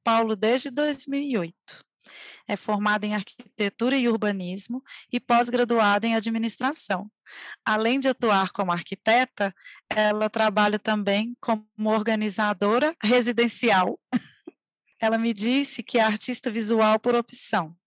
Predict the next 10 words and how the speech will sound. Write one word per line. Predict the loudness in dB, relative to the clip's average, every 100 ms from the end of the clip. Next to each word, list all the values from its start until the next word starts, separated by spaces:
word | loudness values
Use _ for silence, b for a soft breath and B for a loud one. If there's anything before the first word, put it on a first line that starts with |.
| _ _ -12
que | -2 2
ama | 4 4 2 0
um | -2
sebo | -2 2 4 2 0 -4
e | -4 -2
um | -2
família | -2 -2 0 -2 0 -2
vem | -2 -4
de | -6
tudo. | -6 -8 -8 -16